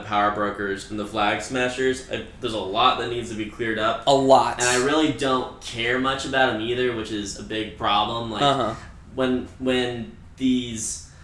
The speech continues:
Speaker 1: um, factions have this much mystery to them, you at least need to make them interesting, and I don't think any of the characters or anything that they've done as of yet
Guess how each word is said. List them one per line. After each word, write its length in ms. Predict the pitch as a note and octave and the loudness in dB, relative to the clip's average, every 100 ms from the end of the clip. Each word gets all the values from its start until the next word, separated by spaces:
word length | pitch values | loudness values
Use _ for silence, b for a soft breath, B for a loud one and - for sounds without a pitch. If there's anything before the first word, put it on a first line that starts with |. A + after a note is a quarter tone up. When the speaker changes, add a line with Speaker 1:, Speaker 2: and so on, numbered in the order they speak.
| b b b | b b b
Speaker 1:
um, 320 | G#2+ G#2 G2 G2+ | -2 -2 -2 -6
factions 760 | - A2 A2 A#2 - A#2+ A2 | -6 -2 0 -2 -4 -6 -6
have 260 | A2 G#2 G#2 | -4 -4 -4
this 200 | G#2+ - | -6 -6
much 220 | A2+ G#2+ | -6 -6
mystery 640 | G#2 G#2 G#2 - A#2+ A#2+ A#2+ | -4 -4 -4 -6 -4 -4 -6
to 120 | C3 | -6
them, 420 | B2 B2+ C3 C3 B B B | -4 -2 -2 -6 B B B
you 140 | A2+ | -4
at 100 | G2 | -2
least 240 | A2 G#2+ A#2+ | -2 -4 -4
need 60 | G#2 | -4
to 40 | |
make 280 | G#2 G2+ G2+ | -4 -4 -4
them 180 | F#2+ F#2+ | -8 -8
interesting, 640 | G2 G2+ G#2+ - A#2+ A#2+ G#2+ | -10 -10 -8 -6 -6 -6 -8
and 80 | G2+ | -6
I 160 | G2+ G2+ | -6 -6
don't 260 | A2+ G#2 G#2 | -6 -8 -8
think 240 | G#2+ G#2 | -10 -8
any 260 | G#2+ G#2 G#2 | -6 -6 -6
of 100 | F#2+ | -6
the 80 | F#2+ | -12
characters 720 | - G#2 G#2 G#2 G#2+ G#2+ G#2 | -8 -2 -2 -2 -6 -6 -6
or 40 | F#2+ | -8
anything 280 | G#2 G#2+ A2 | -8 -6 -8
that 100 | G2+ | -6
they've 260 | G2+ F#2 | -8 -8
done 260 | - G2 G#2 | -8 -6 -4
as 200 | G#2+ A2 | -4 -4
of 120 | A2+ | -4
yet 420 | A2+ A#2+ - - | 0 0 -2 -6